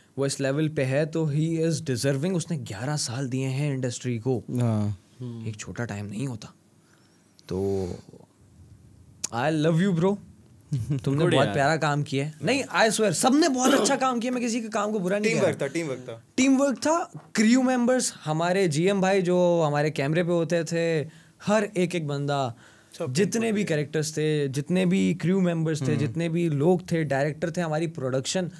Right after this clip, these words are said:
Speaker 1: सबने बहुत अच्छा काम किया, सबने बहुत मेहनत की है।
Speaker 2: हम्म।
Speaker 1: सबका एक टीम वर्क है, एक हार्ड वर्क है।
Speaker 2: हम्म।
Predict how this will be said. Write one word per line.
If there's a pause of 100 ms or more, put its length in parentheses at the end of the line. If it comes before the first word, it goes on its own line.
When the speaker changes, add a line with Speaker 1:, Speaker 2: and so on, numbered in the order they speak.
(180)
Speaker 1:
सबने
बहुत
अच्छा
काम
किया,
सबने
बहुत
मेहनत
की
है। (100)
Speaker 2:
हम्म। (240)
Speaker 1:
सबका
एक
टीम
वर्क
है,
एक
हार्ड
वर्क
है। (140)
Speaker 2:
हम्म।